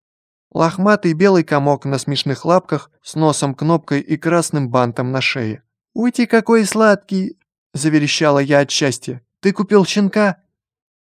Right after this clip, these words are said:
Повернулась я к довольному Максиму, подхватывая эту прелесть на руки и начиная тискать. «Нет, ты же сама говорила, что в приюте очень много брошенных животных,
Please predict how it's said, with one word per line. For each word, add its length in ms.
Повернулась 640
я 180
к 80
довольному 520
Максиму, 480
подхватывая 640
эту 260
прелесть 440
на 120
руки 240
и 160
начиная 480
тискать. 480
«Нет, 500
ты 120
же 120
сама 340
говорила, 560
что 180
в 80
приюте 580
очень 320
много 340
брошенных 540
животных, 640